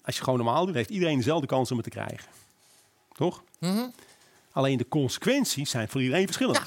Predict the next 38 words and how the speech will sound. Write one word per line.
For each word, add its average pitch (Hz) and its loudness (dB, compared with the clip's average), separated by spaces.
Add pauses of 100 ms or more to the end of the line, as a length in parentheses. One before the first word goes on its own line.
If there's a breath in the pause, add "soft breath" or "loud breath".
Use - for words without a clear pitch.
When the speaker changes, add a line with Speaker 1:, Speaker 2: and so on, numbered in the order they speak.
Speaker 2:
nee, 208 2
Speaker 1:
Want 262 2
Speaker 2:
maar 294 -2
dat, 285 -2
zover 294 -2
is 320 -2
Speaker 1:
nee, 143 4
maar 185 4
Speaker 2:
duidelijk. - -6
Speaker 1:
dus 143 -2
dat 151 0
is - -4
heel, 175 0
wat, 139 2
wat 135 -2
er 135 -4
nou, 110 0
nee, 175 0
dus 151 0 (1300 soft breath)
als 120 -2
jij 175 4
het 185 2
krijgt, 113 -4 (200)
is - -16
vervelend 139 0
voor 131 0
je, 123 2
niks 110 -4
aan 131 2
de 135 4
hand. 160 -4 (240)
Maar 131 0
als, 131 0 (240)
eh, 151 -4
iemand 131 0
die 117 -4 (540)
tachtig - 0
is, 131 0